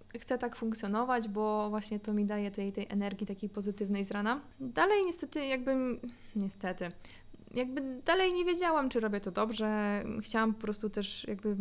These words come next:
bardziej wyrobić sobie ten nawyk wstawania rano, jakieś, jakieś metody czy jakieś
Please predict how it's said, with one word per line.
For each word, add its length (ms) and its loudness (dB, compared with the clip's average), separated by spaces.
bardziej 340 0
wyrobić 360 0
sobie 180 -2
ten 200 -2
nawyk 280 0
wstawania 500 0
rano, 640 0
jakieś, 320 -4
jakieś 260 -6
metody 480 2
czy 180 -4
jakieś 360 -4